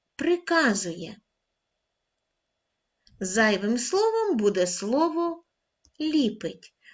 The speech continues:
тому що лисичка крутила головою і приказувала, просила глечика відпустити голову. Чудова робота. Наступна гра «Продовжуй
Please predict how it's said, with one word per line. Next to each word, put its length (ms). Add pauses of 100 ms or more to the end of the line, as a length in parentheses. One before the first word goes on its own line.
(160)
тому 340
що 420
лисичка 840
крутила 720
головою 840 (300)
і 120
приказувала, 1160 (180)
просила 640
глечика 840
відпустити 880
голову. 600 (1040)
Чудова 640
робота. 640 (1200)
Наступна 720
гра 500 (200)
«Продовжуй 920